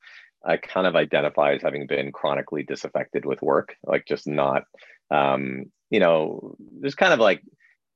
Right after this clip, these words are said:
had a knack for landing on my feet or landing in good jobs, a knack that I now probably understand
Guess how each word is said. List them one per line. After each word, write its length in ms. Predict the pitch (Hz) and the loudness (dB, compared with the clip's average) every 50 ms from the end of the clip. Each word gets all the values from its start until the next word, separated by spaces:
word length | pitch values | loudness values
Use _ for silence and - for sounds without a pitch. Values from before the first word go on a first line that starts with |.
| _ _ _ _ _ _ - - - _ _ - - _ _ _ _ | _ _ _ _ _ _ -20 -20 -20 _ _ -20 -20 _ _ _ _
had 180 | - 147 143 143 | 0 4 4 4
a 140 | 131 113 92 - | 4 2 -2 -8
knack 460 | 107 101 98 92 95 104 - - - | -8 -4 -2 0 -2 -2 -4 -6 -10
for 180 | - 104 92 | -6 -6 -4
landing 460 | 87 87 85 82 85 85 87 85 82 82 | -4 -4 -4 -6 -4 -4 -6 -6 -6 -6
on 180 | 78 80 78 | -8 -8 -8
my 220 | 76 76 73 73 71 - _ | -8 -8 -8 -8 -10 -12 _
feet 300 | - 90 110 131 - _ _ _ - | -10 -8 -8 -8 -10 _ _ _ -6
or 220 | 80 78 73 73 76 - - | -6 -4 -4 -4 -6 -6 -6
landing 240 | 80 82 82 80 | -6 -6 -6 -8
in 120 | 78 76 78 | -8 -10 -8
good 180 | 80 76 71 | -8 -8 -6
jobs, 400 | - - 73 78 90 104 104 - - | -4 -2 0 0 0 -2 -4 -8 -8
a 80 | - | -6
knack 320 | 87 87 90 98 104 - - | -4 -2 0 0 0 0 0
that 120 | 92 85 82 | 0 0 0
I 80 | 78 | 0
now 180 | 78 76 73 76 | 0 0 -2 -2
probably 720 | - - 80 73 76 78 - _ - 78 76 71 71 - | -2 -2 -4 -4 -4 -6 -10 _ -8 -6 -4 -4 -4 -6
understand 720 | - 73 71 76 - - 71 69 69 69 69 67 69 67 | -8 -8 -10 -10 -8 -6 -4 -4 -4 -4 -6 -10 -12 -16